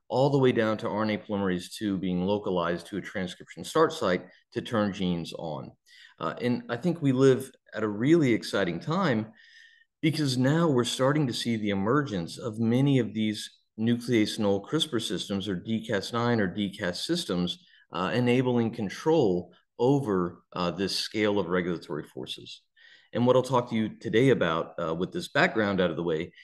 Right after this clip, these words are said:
is how we built these new compact, potent, and non-toxic, uh, new crispr A technologies, uh, allowing us to control this interface, uh, right here. And you may ask, "Well, why do we need more tools?" We actually have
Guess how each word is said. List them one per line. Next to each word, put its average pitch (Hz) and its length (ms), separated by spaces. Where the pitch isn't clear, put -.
is 110 360
how 107 160
we 107 160
built 101 260
these 101 240
new 113 340
compact, 104 600
potent, 90 480
and 95 300
non-toxic, 98 800
uh, 90 120
new 101 220
crispr 85 500
A 80 160
technologies, 90 760
uh, 73 60
allowing 95 420
us 90 120
to 95 100
control 90 380
this 82 200
interface, 78 520
uh, 71 160
right 64 220
here. - 240
And 139 120
you 147 60
may 147 140
ask, 131 320
"Well, 120 160
why 117 200
do 156 100
we 139 120
need 120 200
more 104 180
tools?" 73 480
We 113 140
actually 120 320
have 95 380